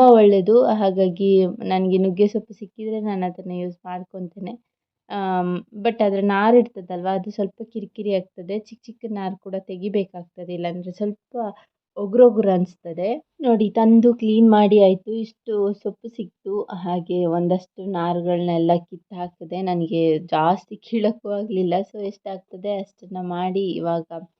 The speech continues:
ಪಲ್ಯ ಮಾಡೋಣ ಅಂತ ಹೇಳಿ ರೆಡಿ ಮಾಡ್ತಾ ಇದ್ದೇನೆ. ಪಲ್ಯ ಸಿಂಪಲ್ ಪಲ್ಯ ಇದು, ಇದಕ್ಕೇನು ಜಾಸ್ತಿ ಹಾಕ್ಬೇಕಂತ ಇಲ್ಲ. ಆ, ಒಗ್ಗರಣೆಗೆ ಇಟ್ಟು ನಾವು ಒಣಮೆಣಸಿನ ಒಗ್ಗರಣೆ ಹಾಕಿ ಈರುಳ್ಳಿ ಎಲ್ಲ ಬಾಡಿಸ್ಕೊಂಡು ನಂತರ ಸೊಪ್ಪನ್ನು ಹಾಕಿ,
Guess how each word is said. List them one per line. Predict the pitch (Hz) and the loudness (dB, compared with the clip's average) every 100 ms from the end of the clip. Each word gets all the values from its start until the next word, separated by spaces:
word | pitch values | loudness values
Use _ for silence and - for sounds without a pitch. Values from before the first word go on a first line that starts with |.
| _ _ _ | _ _ _
ಪಲ್ಯ | 190 190 208 | -8 -2 0
ಮಾಡೋಣ | 214 180 180 180 175 | 0 0 -2 -2 -2
ಅಂತ | 170 202 | -4 -4
ಹೇಳಿ | 165 196 | -2 0
ರೆಡಿ | 202 175 180 | 0 0 -2
ಮಾಡ್ತಾ | 170 170 - 165 | -2 -4 -8 -14
ಇದ್ದೇನೆ. | 160 160 185 247 | -12 -12 -10 -10
ಪಲ್ಯ | - 220 226 233 | -10 -8 -6 -6
ಸಿಂಪಲ್ | 233 208 202 220 214 | -6 -8 -8 -10 -12
ಪಲ್ಯ | 202 185 | -12 -8
ಇದು, | 180 170 185 | -6 -6 -8
ಇದಕ್ಕೇನು | 180 170 190 202 202 202 | -8 -8 -12 -10 -8 -8
ಜಾಸ್ತಿ | 190 185 - - 185 | -6 -8 -10 -12 -10
ಹಾಕ್ಬೇಕಂತ | 175 180 180 - 180 - 175 170 | -8 -10 -10 -14 -20 -18 -18 -14
ಇಲ್ಲ. | 175 165 165 220 _ _ _ _ _ - | -12 -10 -8 -10 _ _ _ _ _ -14
ಆ, | 185 175 170 170 165 - _ _ | -8 -6 -4 -6 -8 -10 _ _
ಒಗ್ಗರಣೆಗೆ | 202 190 202 196 190 180 180 | -12 -2 0 0 -2 0 0
ಇಟ್ಟು | 175 - 208 202 190 | -2 -8 -6 -6 -4
ನಾವು | 180 175 165 | -4 -4 -4
ಒಣಮೆಣಸಿನ | - 190 196 190 185 190 | -4 -2 -2 -2 -2 -2
ಒಗ್ಗರಣೆ | 180 175 170 185 185 190 | -2 0 0 2 2 0
ಹಾಕಿ | 175 160 _ 240 - _ _ _ 190 | 0 -4 _ -18 -18 _ _ _ -6
ಈರುಳ್ಳಿ | 196 185 180 | -2 0 2
ಎಲ್ಲ | 175 170 | 4 2
ಬಾಡಿಸ್ಕೊಂಡು | 165 180 180 - - 180 190 | 4 4 4 -4 -16 -12 -8
ನಂತರ | 214 190 180 190 180 170 - - _ _ _ - | -6 -6 -6 -6 -6 -6 -10 -18 _ _ _ -12
ಸೊಪ್ಪನ್ನು | 214 - 202 | -12 -10 -10
ಹಾಕಿ, | 196 185 180 - 247 | -8 -8 -10 -12 -18